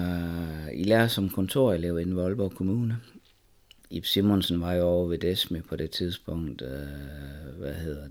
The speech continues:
det? Torben Bøje var vicevært, Søren Torst var ved kommunen, øh, Jan Pedersen var skraldemand, og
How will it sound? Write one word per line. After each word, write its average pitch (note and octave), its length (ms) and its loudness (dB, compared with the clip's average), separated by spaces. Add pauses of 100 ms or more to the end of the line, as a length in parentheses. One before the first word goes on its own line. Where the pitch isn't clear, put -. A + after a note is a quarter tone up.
(120)
det? B1+ 460 -8
Torben E2 360 -2
Bøje F#2 420 2
var D2+ 400 -4
vicevært, D#2+ 840 -6
Søren D#2+ 320 -6
Torst F2+ 380 -2
var E2+ 160 -4
ved F2 140 -4
kommunen, F#2+ 760 -2
øh, D#2 140 -8 (640)
Jan F2 200 0
Pedersen F2+ 500 0
var D2 100 -6
skraldemand, F2 800 0
og C#2 240 -10